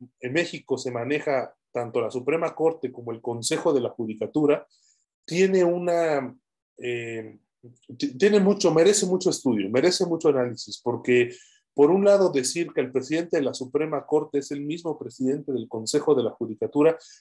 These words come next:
parece lógico desde la perspectiva de al final es quien,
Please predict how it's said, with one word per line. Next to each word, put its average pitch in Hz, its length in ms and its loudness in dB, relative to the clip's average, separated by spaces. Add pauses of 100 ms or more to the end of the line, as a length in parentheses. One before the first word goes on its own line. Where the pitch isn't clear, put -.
(120)
parece 185 380 2
lógico 180 400 0
desde 127 160 0
la 110 140 -6
perspectiva 127 580 -4
de 120 140 0
al 113 100 -8
final 151 220 -2
es 147 120 -4
quien, 127 220 -6